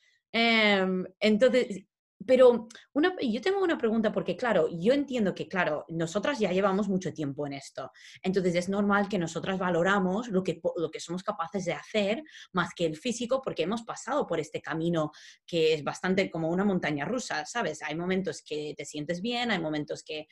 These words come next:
tienes algún obstáculo y, y lo hemos superado. Pero para tus clientas, por ejemplo, si alguien te viene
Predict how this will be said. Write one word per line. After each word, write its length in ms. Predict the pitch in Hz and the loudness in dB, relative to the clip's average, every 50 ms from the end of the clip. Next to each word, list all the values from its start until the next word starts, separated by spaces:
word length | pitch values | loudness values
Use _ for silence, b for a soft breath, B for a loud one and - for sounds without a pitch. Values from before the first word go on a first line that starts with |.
| B B B B B | B B B B B
tienes 240 | _ 170 170 160 151 | _ -6 -6 -4 -4
algún 220 | 151 147 156 165 | -4 -4 -2 -2
obstáculo 420 | 160 156 160 - 226 226 247 254 254 | -2 -4 -2 -4 -4 -2 0 0 0
y, 140 | 226 185 196 | 0 0 0
y 60 | 185 | 2
lo 140 | 175 170 165 | 2 2 2
hemos 180 | 180 226 226 - | 2 0 0 -2
superado. 580 | 190 - 160 151 139 131 131 - 196 262 294 B B B B B _ | -2 -4 -4 -6 -6 -8 -8 -8 -8 -8 -8 B B B B B _
Pero 160 | - 208 214 | -4 -4 -2
para 220 | 202 214 208 202 202 | -2 -2 -4 -2 -2
tus 180 | 214 196 190 | -2 -4 -4
clientas, 680 | - - 190 190 208 233 285 311 320 311 - 226 226 - | -2 0 0 2 2 2 0 -2 -4 -4 -8 -10 -10 -8
por 140 | _ 190 | _ -6
ejemplo, 340 | 180 - - 262 247 196 165 | -6 -6 -6 -6 -6 -6 -6
si 140 | 170 - 160 | -6 -4 -4
alguien 260 | 175 247 277 311 311 | -2 -2 -2 -4 -2
te 120 | 311 240 196 | -2 -2 -2
viene 500 | 202 202 226 233 220 208 240 311 320 | 0 -2 0 0 0 0 -2 -4 -8